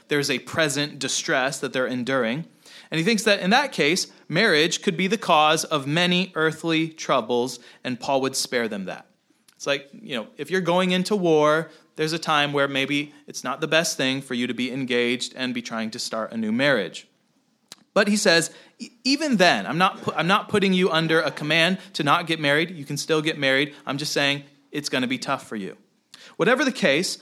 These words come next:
the death of a spouse is truly the end of the marriage covenant, and believers are free to remarry a fellow believer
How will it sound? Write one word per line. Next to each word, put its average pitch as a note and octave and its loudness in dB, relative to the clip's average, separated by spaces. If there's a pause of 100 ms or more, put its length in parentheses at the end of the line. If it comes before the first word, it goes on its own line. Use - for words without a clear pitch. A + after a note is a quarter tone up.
(140)
the D#3+ 0
death F#3+ 2
of G3 2
a A3+ 2
spouse E3 2
is G3 4
truly F3+ 2
the D3 -2
end D3+ 2
of C#3 0
the C3 0
marriage C3+ 2
covenant, A2+ -4 (220)
and D3+ -2
believers F#3+ 4
are D#3+ 4
free F#3 -2
to G3 -4
remarry C#3+ 0 (140)
a C#3 0
fellow D3+ 0
believer A#2+ -2